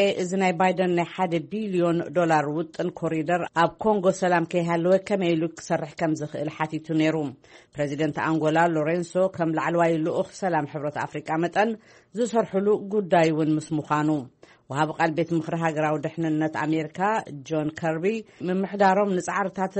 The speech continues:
ፕሬዚደንት ሎሬንሶ ከመይ ከም ዝድግፎ ዝርዝር ኣይሃቡን። ግን ብዛዕባ እዚ ናይ ባይደን ውጥን ወፍሪ መዋእለ ሃፍቲ እዮም ተዛሪቦም ዘለዉ።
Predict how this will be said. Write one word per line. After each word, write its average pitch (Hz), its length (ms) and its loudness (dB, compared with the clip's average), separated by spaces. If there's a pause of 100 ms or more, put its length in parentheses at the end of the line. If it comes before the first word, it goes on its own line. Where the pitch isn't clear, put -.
ፕሬዚደንት 175 560 -2
ሎሬንሶ 170 500 -2
ከመይ 180 280 -4
ከም 208 200 -4
ዝድግፎ 156 520 -6
ዝርዝር 165 460 -4
ኣይሃቡን። 180 460 2 (380)
ግን 180 220 0 (220)
ብዛዕባ 170 500 0
እዚ 165 140 0 (180)
ናይ 160 240 4
ባይደን 180 460 2
ውጥን 180 400 -2
ወፍሪ 190 360 2
መዋእለ 160 380 2
ሃፍቲ 143 260 -8
እዮም 139 220 -6
ተዛሪቦም 143 580 -4
ዘለዉ። 143 320 2